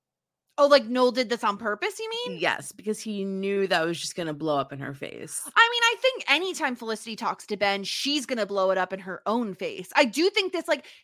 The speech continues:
Speaker 1: if you have a more competent conversationalist, <laughs> I
Speaker 2: Mm.
Speaker 1: think this is a good oppor-, a good way to do this conversation.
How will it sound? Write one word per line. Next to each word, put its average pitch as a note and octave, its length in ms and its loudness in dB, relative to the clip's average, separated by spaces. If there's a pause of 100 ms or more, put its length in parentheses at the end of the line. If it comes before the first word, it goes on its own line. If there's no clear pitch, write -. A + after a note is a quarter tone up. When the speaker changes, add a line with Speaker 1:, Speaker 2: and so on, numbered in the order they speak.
Speaker 1:
if F#4 180 -2
you G#4 140 -4
have C#4 300 4
a B3+ 120 -4
more A3+ 180 -2
competent A#3 960 -2 (420)
conversationalist, B3 1400 0 (180)
<laughs> B4 380 2
I - 80 8
Speaker 2:
Mm. D#4 80 -4
Speaker 1:
think C#4+ 220 -2
this D#4+ 160 2
is C#4 140 -6
a C#4 60 -2
good A3+ 420 -4 (120)
oppor-, G#3 280 0
a A#3 100 4
good C4 200 -4
way F3+ 600 0
to A3+ 80 -10
do F#3+ 200 -10
this F#3 320 -10
conversation. F3+ 920 -8